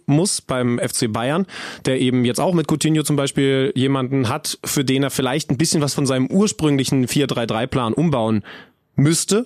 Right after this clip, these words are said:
um ihn perfekt einzusetzen. Und beim B V B hat man jetzt eben auch gemerkt, ja, da spielt er dann eine gute Rolle. Kann er auf der Sechs zusätzlich spielen? Nee, glaube ich ehrlich gesagt nicht. Das wäre dann zu viel. Du kannst ihn auf dem Flügel einsetzen, das ist jetzt kein Thema. Aber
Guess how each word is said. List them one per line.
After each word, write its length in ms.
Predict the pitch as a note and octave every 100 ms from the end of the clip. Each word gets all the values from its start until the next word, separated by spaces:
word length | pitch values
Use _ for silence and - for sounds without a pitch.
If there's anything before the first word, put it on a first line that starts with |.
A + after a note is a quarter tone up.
| -
um 120 | C3+
ihn 80 | B2+
perfekt 320 | B2+ - D#3
einzusetzen. 580 | C3+ C#3+ D3 C#3+ C#3+ F3+ - - - - -
Und 460 | C3 C3 B2 -
beim 260 | C3 B2+ B2+
B 100 | C3
V 140 | C#3+
B 300 | A#2 C3 D#3
hat 160 | D#3+ D#3
man 120 | D#3
jetzt 140 | D3+ E3
eben 140 | D3+
auch 140 | F3+
gemerkt, 380 | - C3+ G#2+ G#2
ja, 200 | A#2 E3
da 280 | C3+ A#2+ C3
spielt 280 | - E3+ E3+
er 40 |
dann 100 | D#3
eine 100 | D3+
gute 180 | D3+ E3+
Rolle. 300 | C3 A#2+ G#2
Kann 160 | - D3+
er 100 | D3+
auf 140 | C3+
der 180 | C3 A#2+
Sechs 320 | B2+ C#3 - -
zusätzlich 400 | F3+ F3+ F3 F3+
spielen? 340 | - G3+ F3
Nee, 200 | B2+ D3+
glaube 280 | C3+ C3+ C#3+
ich 80 | C#3
ehrlich 200 | C3+ B2
gesagt 260 | A#2+ G#2+
nicht. 180 | D#3 -
Das 140 | C#3+
wäre 180 | C3 B2
dann 240 | A#2 A#2 G#2+
zu 160 | -
viel. 380 | A#2+ - E3 G#3 - - -
Du 80 |
kannst 300 | A#2+ A2+ B2+
ihn 80 | D3+
auf 100 | B2
dem 60 | A#2
Flügel 260 | - C#3+
einsetzen, 420 | C3+ A#2+ C3+ C#3+ A#2+
das 140 | A2+
ist 80 | A#2+
jetzt 160 | A2+
kein 180 | - G#2+
Thema. 340 | F#2+ B2+ C#3+ D#3
Aber 340 | B2 B2 A#2+